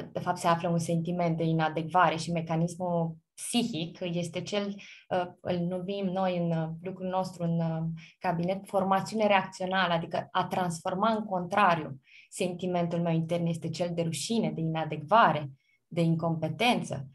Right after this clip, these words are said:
și îl, mă apăr de acest sentiment care e unul prezent și de care vreau să mă apăr, uh, construind o, o imagine de sine idealizată, perfectă.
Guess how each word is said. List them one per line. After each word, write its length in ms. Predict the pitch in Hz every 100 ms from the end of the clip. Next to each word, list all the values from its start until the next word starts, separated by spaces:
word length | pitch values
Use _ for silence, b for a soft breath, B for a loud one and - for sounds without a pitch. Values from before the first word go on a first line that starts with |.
| b
și 160 | - -
îl, 300 | 175 170 165 - -
mă 280 | - 170 165
apăr 380 | 226 285 - 175
de 120 | 170
acest 320 | 160 160 190 -
sentiment 580 | 180 160 165 156 170
care 220 | 165 170 160
e 60 |
unul 240 | 165 214 214
prezent 680 | - 208 180 - 147 208 - - _
și 140 | - -
de 100 | -
care 240 | 156 160
vreau 300 | 151 170 233
să 180 | 240 170
mă 100 | 151
apăr, 540 | 143 135 139 147 233 - _ b b b b - 208
uh, 280 | 196 190 190 _ _ - _ _ _
construind 760 | - 226 226 - 240 269 294 247
o, 320 | 240 233 226
o 140 | 226
imagine 580 | 220 226 240 269 240 226
de 140 | 214 208
sine 340 | - 247 226
idealizată, 1200 | 208 196 190 180 175 165 175 165 139 - - 139 _ _ _ _ _ _ _
perfectă. 840 | - 185 - 175 165 - - -